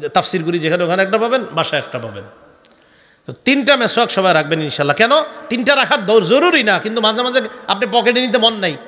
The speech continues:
কিন্তু দোকানে আছে, বাস করে ফেললেন। তো আল্লাহ আমাদের সকলকে মেসওয়াকের আমলটা খুব গুরুত্ব সহকারে করার তৌফিক দান করেন।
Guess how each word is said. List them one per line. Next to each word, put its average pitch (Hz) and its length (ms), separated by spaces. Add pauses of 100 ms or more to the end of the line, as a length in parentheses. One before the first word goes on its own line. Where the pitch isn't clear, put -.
কিন্তু 233 160
দোকানে 190 320
আছে, 147 200 (720)
বাস - 160
করে 160 180
ফেললেন। 117 300 (1400)
তো 165 80
আল্লাহ 185 260
আমাদের 180 260
সকলকে 156 420
মেসওয়াকের 196 420
আমলটা 175 400
খুব 214 160
গুরুত্ব 220 360
সহকারে 175 380
করার 156 200
তৌফিক 147 420
দান 127 240
করেন। 120 180